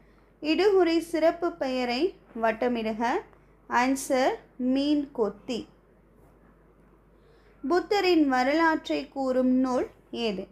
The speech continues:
ஆன்சர், ஆசிய ஜோதி. புத்தரின் வரலாற்றை கூறும் நூல் ஆசிய ஜோதி.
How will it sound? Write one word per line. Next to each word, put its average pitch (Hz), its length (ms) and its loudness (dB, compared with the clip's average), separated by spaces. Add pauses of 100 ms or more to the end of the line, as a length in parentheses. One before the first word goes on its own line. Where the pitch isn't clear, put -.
(120)
ஆன்சர், 269 600 0 (260)
ஆசிய 254 720 0
ஜோதி. 208 520 -4 (560)
புத்தரின் 277 500 2
வரலாற்றை 262 720 2
கூறும் 254 380 2
நூல் 254 280 0 (180)
ஆசிய 226 600 -2
ஜோதி. 233 500 -2